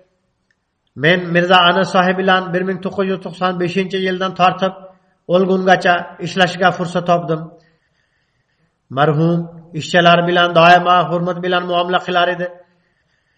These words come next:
Biron bir ish uchun yoniga chaqirganida "O'tiring", deb aytar edi.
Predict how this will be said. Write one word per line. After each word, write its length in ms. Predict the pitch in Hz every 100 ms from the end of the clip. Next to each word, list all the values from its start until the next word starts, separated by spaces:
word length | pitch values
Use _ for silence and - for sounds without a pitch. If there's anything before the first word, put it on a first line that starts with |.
| _ _ _ _ -
Biron 340 | 135 156 170 180
bir 120 | 185
ish 180 | 185 180
uchun 260 | 175 180 180 - -
yoniga 420 | 156 160 180 185
chaqirganida 600 | 180 175 180 180 180 175 170 170 - -
"O'tiring", 320 | 170 175 180 170
deb 100 | 170
aytar 320 | 160 170 165
edi. 180 | 160